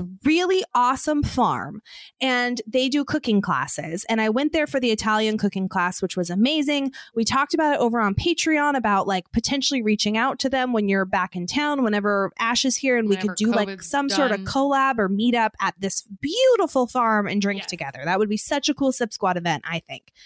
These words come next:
Speaker 2: Mm-hmm.
Speaker 1: So, um, it was your idea. Anyway, so they are reinventing right now with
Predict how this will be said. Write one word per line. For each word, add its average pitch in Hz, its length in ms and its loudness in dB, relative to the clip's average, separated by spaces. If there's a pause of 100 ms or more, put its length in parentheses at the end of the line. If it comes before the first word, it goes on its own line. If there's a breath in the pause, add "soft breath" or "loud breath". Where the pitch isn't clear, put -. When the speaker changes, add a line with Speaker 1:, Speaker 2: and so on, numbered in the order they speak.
(140 loud breath)
Speaker 2:
Mm-hmm. 180 320 -10
Speaker 1:
So, 294 440 2
um, 269 160 2
it - 20 2
was 277 100 0
your 359 180 2
idea. 392 360 -2 (240)
Anyway, 302 320 -2 (480)
so 302 360 2 (380 soft breath)
they 240 680 0 (280)
are 262 340 2 (100)
reinventing 247 1120 2
right 208 220 2
now 180 320 2
with 202 180 0